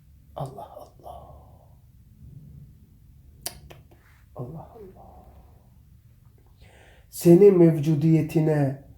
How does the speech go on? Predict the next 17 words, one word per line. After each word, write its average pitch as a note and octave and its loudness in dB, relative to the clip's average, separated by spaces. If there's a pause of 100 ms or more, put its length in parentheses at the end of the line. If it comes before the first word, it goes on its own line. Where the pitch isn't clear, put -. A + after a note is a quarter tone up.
(120)
mevcudiyetini D3 0
ortadan D3 -4
kaldıran C#3+ -2 (840)
vücut, E3 0 (640)
senin D3+ 0 (260)
ortadan D3+ -2
kalktığın D#3+ 0
zaman C#3+ 0
mevcut, C#3+ -2
kalkmadan D3+ -2
önce C#3+ 0
mevcuttun, E3+ 0 (600)
ortadan D#3+ 0
kalktığın E3 0
zaman D#3+ 0 (360)
vücut D#3+ 0
buluyorsun. B2+ -6